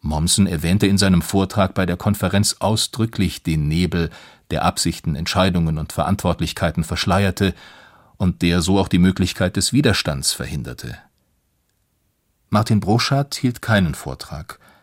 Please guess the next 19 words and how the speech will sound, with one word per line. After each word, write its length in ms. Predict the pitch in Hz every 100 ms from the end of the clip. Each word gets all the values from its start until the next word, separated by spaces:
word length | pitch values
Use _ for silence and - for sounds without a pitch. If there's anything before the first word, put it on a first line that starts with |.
| _ _
bezeichnete 600 | - - 92 101 113 113
aber 260 | 101 117 113
in 180 | 110 107
seinen 300 | 101 101 92
Redebeiträgen 880 | 95 98 104 104 107 117 107 107 104
meine 300 | 95 92 87
Kritik 680 | - 90 - - 110 -
und 300 | - 92 -
die 160 | 87 -
anderer 580 | 95 95 101 104 107 101
als 300 | 95 95 -
eine 400 | 92 95 92 92
israelische, 880 | 98 - 95 101 123 85 - 87 78 - - _ _ -
er 100 | 87
vermied 340 | 80 95 110
es, 180 | 82 -
jüdische 380 | 107 110 - 73
zu 140 | 76
sagen, 400 | 78 82 80